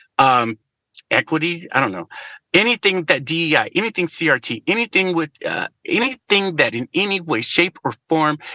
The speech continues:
has any positive thing to do with Black people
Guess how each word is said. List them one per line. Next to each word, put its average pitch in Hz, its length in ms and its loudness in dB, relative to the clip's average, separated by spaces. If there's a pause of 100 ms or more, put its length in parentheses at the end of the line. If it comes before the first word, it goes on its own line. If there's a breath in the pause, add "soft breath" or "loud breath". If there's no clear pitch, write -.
(200 loud breath)
has 131 300 0
any 196 260 0
positive 160 680 0 (500)
thing 156 200 2
to 151 120 -6
do 135 120 -4
with 123 140 -4
Black 127 240 0
people 113 300 -2